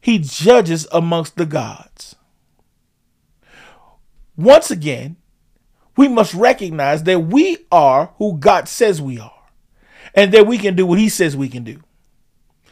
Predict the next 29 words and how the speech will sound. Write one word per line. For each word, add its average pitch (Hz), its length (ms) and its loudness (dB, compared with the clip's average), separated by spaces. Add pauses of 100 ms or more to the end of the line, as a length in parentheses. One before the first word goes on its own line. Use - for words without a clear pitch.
(220)
And 214 160 2
God 277 260 6
not 240 180 4
only 226 200 0
refers 202 400 2
to 185 80 2
us 185 160 2
as 147 160 -8
gods, 214 460 -2
but 202 140 0
he 196 60 -8
calls 202 320 0
us 190 160 -10
mighty, 190 540 -4 (300)
those 262 400 4
who 220 140 0
have 196 280 6
great 226 240 4
ability. 220 640 0 (1500)
Somebody 294 640 2
type 196 240 4
in 196 80 -2
the 190 80 -2
comments, 175 460 -2
"You 240 140 0
have 165 180 4
great 180 180 2
ability." 143 480 -4 (1900)
Yeah. 151 220 -8